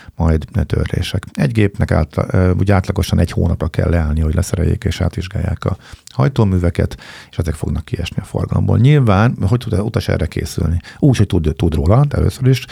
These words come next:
ö, és, ö, ebben az időszakban, ha valaki utazik, akkor készül rá, hogy lehet, hogy őt ez fogja érinteni.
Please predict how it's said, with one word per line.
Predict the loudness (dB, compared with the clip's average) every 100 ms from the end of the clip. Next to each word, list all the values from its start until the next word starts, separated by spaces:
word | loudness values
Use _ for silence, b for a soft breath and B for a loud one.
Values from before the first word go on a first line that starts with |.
| B B -2
ö, | 0 2
és, | 0 0 0 0 0
ö, | 2 2 0
ebben | 0 2
az | 2
időszakban, | 0 -2 -4 -4 -4
ha |
valaki | -2 -4 -4
utazik, | -4 -2 -2
akkor | -2 0 0 -2 B B
készül | 0 0 2
rá, | 2 4
hogy | 4 2 -2
lehet, | 0 2 2 0
hogy | -2 -2
őt | -2 -2
ez | -6
fogja | -4 -2 0
érinteni. | 0 -2 -2 -2 -4